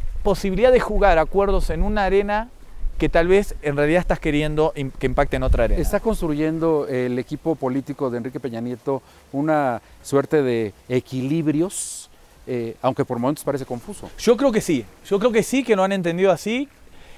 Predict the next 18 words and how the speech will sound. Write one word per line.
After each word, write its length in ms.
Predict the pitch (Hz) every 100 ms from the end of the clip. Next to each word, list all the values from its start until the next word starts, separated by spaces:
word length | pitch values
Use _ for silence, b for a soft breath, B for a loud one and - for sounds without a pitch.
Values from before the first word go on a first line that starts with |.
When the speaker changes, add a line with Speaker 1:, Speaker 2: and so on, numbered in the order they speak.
| b
Speaker 1:
que 120 | 151
puede 260 | 139 233 277
parecer 340 | 208 165 185
confuso. 440 | 170 160 190 196 220
Por 160 | 160
supuesto 360 | 143 151 180 175
que 80 | 143
los 140 | 131
ciudadanos, 420 | 135 143 170 185
incluso 300 | 139 131 160
los 160 | 147 131
analistas 680 | 120 123 139 - 147 127 123
desde 160 | 123 120
las 160 | 120
universidades, 440 | 127 127 123 151 160
manejamos 460 | 123 117 139 139
información 520 | 127 110 120 117 147 139
limitada, 580 | 131 120 143 160 175